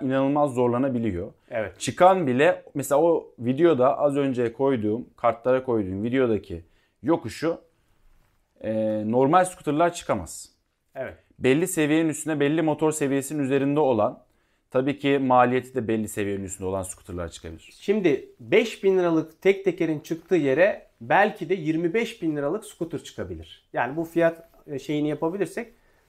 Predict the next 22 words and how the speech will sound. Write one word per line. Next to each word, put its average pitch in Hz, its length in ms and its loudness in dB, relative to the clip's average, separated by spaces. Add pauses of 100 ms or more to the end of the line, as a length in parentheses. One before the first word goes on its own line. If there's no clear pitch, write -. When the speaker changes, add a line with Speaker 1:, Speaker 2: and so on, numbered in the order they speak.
(180)
Speaker 2:
e, 117 560 -2
karşılaştırmasını 131 1000 -2
çok 170 280 -2
daha 151 140 2
net 175 380 2
bir, 170 320 2 (420)
e, 120 260 -10
kafalardaki 143 540 -2
soru 156 180 -6
işaretleri 139 560 -2
kalkacaktır. 131 920 -2
Speaker 1:
Tabii 107 180 0
günümüz 113 360 2
koşullarında 123 440 0
beş 113 220 0
bin 110 120 0
liraya 113 260 2
da 120 160 4
elektrik 107 480 -4
tek 113 160 -4
teker 117 280 -4
kalmadı. 131 300 2